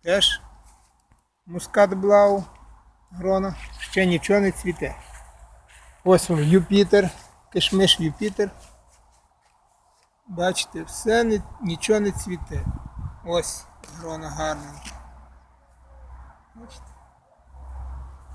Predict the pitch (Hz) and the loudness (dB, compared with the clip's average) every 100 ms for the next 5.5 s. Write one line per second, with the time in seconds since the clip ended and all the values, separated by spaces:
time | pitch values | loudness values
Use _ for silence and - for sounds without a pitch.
0 | - - - - - - - - - - | -18 -16 -16 -16 -16 -16 -16 -16 -16 -16
1 | - - - - - - - - 143 - | -18 -20 -20 -20 -20 -20 -20 -20 -20 -12
2 | 160 - 240 240 202 - 185 - - - | -10 4 6 6 4 0 -6 -6 -14 -4
3 | 190 220 185 175 220 220 202 147 202 - | 2 4 4 2 4 6 6 8 6 8
4 | 185 160 180 185 240 - - - 170 165 | 4 4 2 2 -2 -6 -12 -4 0 4
5 | 151 156 185 185 190 | 4 10 8 8 0